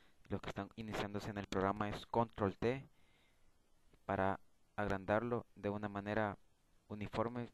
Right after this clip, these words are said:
presionamos Shift y hacemos esto en una esquina cualquiera del lienzo y vemos cómo nuestra imagen se va agrandando de manera uniforme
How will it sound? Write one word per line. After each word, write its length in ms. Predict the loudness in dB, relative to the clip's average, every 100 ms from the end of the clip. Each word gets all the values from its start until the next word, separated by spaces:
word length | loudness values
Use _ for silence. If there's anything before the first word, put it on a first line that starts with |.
| _
presionamos 540 | -6 -4 -4 -4 -4 -6
Shift 260 | -4 -4 -4 -12 -18 _ _ _ _ _ _ _
y 300 | -6 -6 -8 -18 _ -14
hacemos 460 | -6 -4 -4 -2
esto 340 | -4 -2 -4 -4
en 140 | -6 -8
una 140 | -6
esquina 460 | -6 -6 -10 -12 -14 -20 _ _ -4
cualquiera 520 | -4 -2 -2 -2 -4 -16 _ _ _
del 320 | -6 -6 -6 -12 _ -10
lienzo 480 | -6 -4 -6 -10 -12 _ _ _ _ _ _ _ _ -10
y 80 | -6
vemos 300 | -4 -6 -8
cómo 220 | -6 -4
nuestra 280 | -6 -8 -8
imagen 420 | -6 -6 -6 -12 -18 _ _ _ _ _ _ _ _ _
se 200 | -10 -4
va 300 | -2 -2 -4 -10 _ _ _ _ _ _ -10
agrandando 640 | -8 -8 -6 -8 -6 -10 -12 -16
de 100 | -10
manera 340 | -8 -4 -2 -2
uniforme 560 | -4 -6 -6 -6 -10